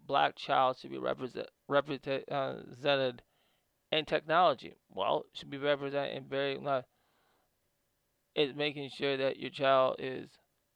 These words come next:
well prepared, saving up all his projects. So like, okay, if he's, if he wants to learn,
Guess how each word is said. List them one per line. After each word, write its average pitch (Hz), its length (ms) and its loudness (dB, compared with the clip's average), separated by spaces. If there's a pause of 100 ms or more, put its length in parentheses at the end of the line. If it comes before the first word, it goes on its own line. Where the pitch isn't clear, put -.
(120)
well 147 220 6
prepared, 147 560 2 (800)
saving 151 380 2
up 147 180 2
all 143 300 8
his 131 80 -4
projects. 151 420 2
So - 60 -14
like, 156 220 -2 (120)
okay, 156 300 -2
if 143 80 -4
he's, 180 220 -8 (1300)
if 151 120 -4
he 175 120 -4
wants 175 300 0
to 160 100 -8
learn, 147 500 2